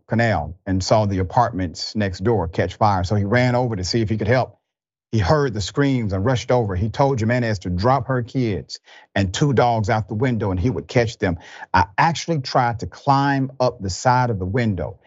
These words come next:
and grab 'em as far as I could. Grab one,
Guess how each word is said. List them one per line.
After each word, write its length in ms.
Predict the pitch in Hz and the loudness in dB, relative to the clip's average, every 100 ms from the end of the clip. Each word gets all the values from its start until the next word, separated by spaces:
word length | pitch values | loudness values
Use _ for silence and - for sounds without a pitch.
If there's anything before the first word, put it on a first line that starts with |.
| _ | _
and 220 | 87 92 87 | -4 -2 0
grab 460 | 101 120 120 95 | 2 4 2 0
'em 100 | - - _ _ _ _ _ _ - | -6 -18 _ _ _ _ _ _ -4
as 160 | 90 | -4
far 300 | - 104 107 | 0 2 2
as 100 | 104 | 2
I 120 | 95 | 0
could. 460 | 92 95 80 67 - _ _ - | -2 -4 -4 -6 -12 _ _ -4
Grab 400 | 110 113 104 - | 2 2 2 -2
one, 320 | 87 76 71 | -2 -4 -6